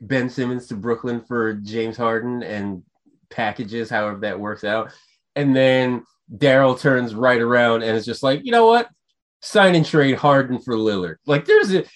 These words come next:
there's one in fourteen thousand universes calculated by our friend Doctor Stephen Strange where this happens. And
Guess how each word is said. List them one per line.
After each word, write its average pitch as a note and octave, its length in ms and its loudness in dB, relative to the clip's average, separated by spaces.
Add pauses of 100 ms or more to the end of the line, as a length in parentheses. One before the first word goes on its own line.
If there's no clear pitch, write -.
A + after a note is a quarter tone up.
(180)
there's B3+ 380 2
one F#3 580 4
in D#3+ 280 2
fourteen E3 520 0
thousand C3+ 460 2
universes A#2 840 -2 (400)
calculated B2 600 0
by A2+ 220 0 (200)
our A2+ 140 -2
friend A#2+ 400 -2
Doctor A#2 280 -2
Stephen A2 360 -8
Strange A2 440 -4
where A2+ 160 -4
this A2 140 -6
happens. B2+ 500 0 (380)
And A#2 480 0